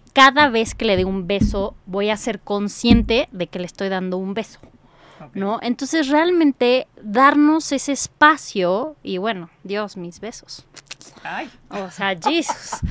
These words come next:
Speaker 1: No, porque en el momento en que te vuelves a concientizar y dejas algo cotidiano y lo conviertes en algo especial,
Speaker 2: Especial.
Speaker 1: se convierte algo que te s-, vuela la tapa, ¿no? Entonces, ese fue un experimento que hice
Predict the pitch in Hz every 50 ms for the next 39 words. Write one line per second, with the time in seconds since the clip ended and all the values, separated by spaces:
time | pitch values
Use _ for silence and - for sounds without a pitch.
0 | - - 208 214 220 - - - - 262 320 339 - - - 311 - 302 320 302
1 | 311 311 311 311 302 311 339 320 381 320 311 - - 294 233 254 262 262 311 311
2 | - 277 233 - - 226 208 - - 220 208 196 - 202 190 - 240 226 220 196
3 | 185 208 247 - - 240 226 233 - - 269 254 - 262 233 233 247 240 269 -
4 | - 208 202 - _ - - 185 180 196 233 233 233 226 208 190 175 175 196 202
5 | 202 185 - - 214 220 233 240 - - 285 - - 233 220 220 220 220 214 226
6 | - - _ - 190 170 - - - - 185 143 - 175 - 254 240 240 226 202
7 | 185 208 302 392 - - - - - - _ - - 226 - 202 208 214 220 233
8 | 247 - 254 240 233 226 214 220 226 226 226 226 - 180 - _ - 156 - -
9 | _ - - _ _ _ _ _ _ _ _ _ _ - 190 185 226 240 247 247
10 | 247 226 226 - 277 269 269 - - 139 - - 170 170 170 220 180 202 240 226
11 | 240 247 240 - - - - - - - - 269 277 302 320 320 - - 247 233
12 | 220 220 226 226 214 - 226 - 220 202 202 185 - - 175 175